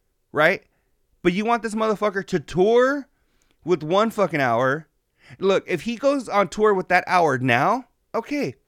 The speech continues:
that usually, from what I know about the comedy world, after they release a special,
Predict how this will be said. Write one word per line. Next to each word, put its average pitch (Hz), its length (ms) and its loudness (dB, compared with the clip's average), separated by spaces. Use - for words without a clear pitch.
that 214 300 2
usually, 277 560 -6
from 147 200 -4
what 135 120 -2
I 214 120 2
know 262 140 -4
about 254 240 -4
the 247 40 -10
comedy 233 340 -2
world, 135 360 -2
after 139 320 -2
they 147 160 0
release 143 300 -4
a 202 60 -16
special, 220 560 -4